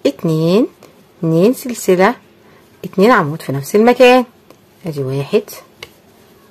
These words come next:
اتنين عمود فوق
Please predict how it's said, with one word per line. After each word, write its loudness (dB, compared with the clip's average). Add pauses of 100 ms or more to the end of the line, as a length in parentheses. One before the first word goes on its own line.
(340)
اتنين 4 (920)
عمود 0
فوق -6